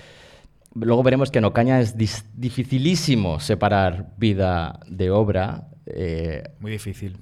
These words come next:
Speaker 2: Mm.
Speaker 1: persona de artista, cuando el debate ese que se abre a veces de, "¿se puede separar persona, mm, artista de obra?".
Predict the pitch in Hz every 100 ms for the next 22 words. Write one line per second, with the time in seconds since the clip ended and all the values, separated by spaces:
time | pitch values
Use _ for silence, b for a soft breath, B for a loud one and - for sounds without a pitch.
0 | - 107 101 - 123 113 101 90 87 -
1 | 127 - - 98 131 - 107 104 104 104
2 | B B 110 107 117 117 123 - - 131
3 | 120 113 117 113 107 107 104 - 170 196
4 | 165 151 156 151 147 - 160 143 - -
5 | 101 101 - - 151 143 143 131 127 139
6 | 147 92